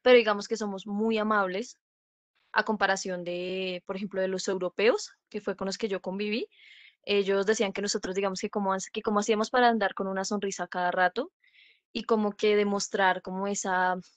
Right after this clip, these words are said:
como que, ¿cómo se diría? Como, sí, pues por así decirlo, ese carisma, esa, esa voluntad de hacer las cosas, digamos, por ejemplo, a nivel laboral,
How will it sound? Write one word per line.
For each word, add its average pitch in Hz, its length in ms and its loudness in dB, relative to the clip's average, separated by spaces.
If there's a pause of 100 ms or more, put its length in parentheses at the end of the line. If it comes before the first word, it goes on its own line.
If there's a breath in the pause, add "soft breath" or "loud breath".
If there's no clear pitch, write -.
(520 soft breath)
como 202 220 -10
que, 196 140 -14
¿cómo 196 200 -8
se 202 140 -6
diría? 202 320 -2
Como, 190 600 -6 (1200)
sí, 339 280 -2
pues 226 160 -2
por 208 160 -2
así 208 180 0
decirlo, 202 240 -2
ese 208 160 -2
carisma, 208 540 2
esa, 196 380 2
esa 208 260 -2
voluntad 208 500 4
de 190 120 -2
hacer 190 220 -4
las 185 180 -4
cosas, 196 640 -4
digamos, 202 320 -4
por 208 140 -2
ejemplo, 214 260 0
a 190 40 -2
nivel 190 260 -2
laboral, 190 360 4